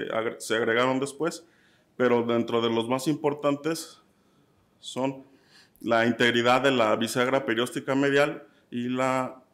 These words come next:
y el, y la extensión metafisaria de la, eh, eh, que se desplaza con la, con la cabeza humeral cuando se ha luxado. Y como ya comentó el doctor Covaleda, si,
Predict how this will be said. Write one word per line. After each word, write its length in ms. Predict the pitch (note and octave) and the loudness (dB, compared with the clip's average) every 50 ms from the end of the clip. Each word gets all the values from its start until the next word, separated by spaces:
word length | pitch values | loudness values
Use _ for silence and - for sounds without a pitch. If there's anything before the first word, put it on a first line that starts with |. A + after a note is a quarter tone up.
| _ _ _ _ _ - | _ _ _ _ _ -12
y 360 | A2+ A#2 A#2 A2+ A2 A2+ A2+ | -8 -8 -6 -6 -6 -4 -2
el, 440 | A2+ A2 G#2+ G2 F#2+ - - - - | -2 -2 -2 -2 -6 -10 -12 -12 -8
y 80 | - A2+ | -6 -2
la 100 | A#2+ B2 | 0 0
extensión 440 | B2 - - C3 A#2+ A#2 - C#3 C3 | 0 0 -2 -4 -4 -2 0 0 0
metafisaria 640 | C3+ C3+ C3+ A#2 A2+ G#2+ G#2+ A#2+ A#2+ A#2+ A#2+ A#2 | 0 0 0 -2 -2 -4 -8 -8 -8 -6 -6 -6
de 100 | A2 - | -6 -6
la, 80 | - A2+ | -6 -6
eh, 380 | - - - - A#2 - - - | -8 -8 -12 -12 -10 -10 -10 -8
eh, 180 | - A2 - - - _ - | -8 -8 -8 -10 -16 _ -10
que 100 | B2+ A#2 | -10 -8
se 540 | - - A2 A2 A2 - - - - - - _ _ _ _ _ _ - | -4 -4 -2 -2 -2 -4 -6 -10 -12 -16 -18 _ _ _ _ _ _ -8
desplaza 520 | - G#2+ A2 - - B2 B2 - B2+ - | -6 -6 -6 -2 -2 -4 -2 -2 -6 -4
con 140 | B2+ A2 A2 | -2 -2 -2
la, 120 | G#2+ A2 - - _ - | -4 -6 -8 -16 _ -10
con 120 | B2 A2+ | -6 -4
la 140 | A2+ A2+ A2 | -4 -4 -2
cabeza 340 | - A2+ A2+ A2+ A2+ - B2+ | 0 0 0 0 -2 -2 -4
humeral 300 | A#2+ B2 A#2 A#2+ A#2 A#2 | -4 -2 0 -2 -2 -2
cuando 180 | - A2 A2 G#2+ | -4 -4 -4 -4
se 120 | G#2+ - | -6 -6
ha 40 | A2+ | -8
luxado. 540 | A2+ G#2+ - - E3 E3 D3 - - - _ _ _ _ _ _ _ _ _ _ _ _ | -8 -8 -6 -4 -2 -2 -2 -4 -6 -12 _ _ _ _ _ _ _ _ _ _ _ _
Y 320 | - C3 B2+ C3 C3+ B2+ C3 | -2 0 2 2 2 0 0
como 200 | B2 A#2+ A#2+ A#2+ | -2 0 0 2
ya 480 | B2+ C3 C3+ C3+ C#3 C3+ C3 B2 B2 - | 2 2 2 2 2 0 -2 -4 -6 -4
comentó 300 | A#2+ A#2 A#2 A2 A2+ C3 | -2 -2 -2 0 -2 -4
el 60 | B2 | -4
doctor 220 | C3+ - C#3+ C#3 | -4 -6 -8 -6
Covaleda, 560 | - C#3+ C#3+ D3 D3 D3 D3+ D#3 E3 E3 - - _ _ | -2 0 2 2 2 2 0 0 -2 -4 -8 -18 _ _
si, 440 | - - - A#2 A#2 A2+ A2+ A2 G#2+ | -14 -8 -6 -6 -6 -6 -8 -10 -14